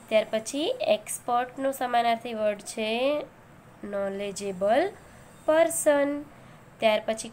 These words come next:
contest, તો contestant, તો participants, અને host એટલે કે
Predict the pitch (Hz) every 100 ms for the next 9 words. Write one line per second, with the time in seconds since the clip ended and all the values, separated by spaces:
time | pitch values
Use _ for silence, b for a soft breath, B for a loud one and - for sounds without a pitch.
0 | - 294 320 320 294 262 254 254 - -
1 | - - - - - - 208 202 202 226
2 | 311 381 - - - 226 226 302 302 -
3 | 233 214 220 - 190 190 196 - 220 214
4 | 302 311 302 302 311 302 - - B B
5 | B B - 202 196 196 214 285 285 -
6 | - 196 185 196 185 -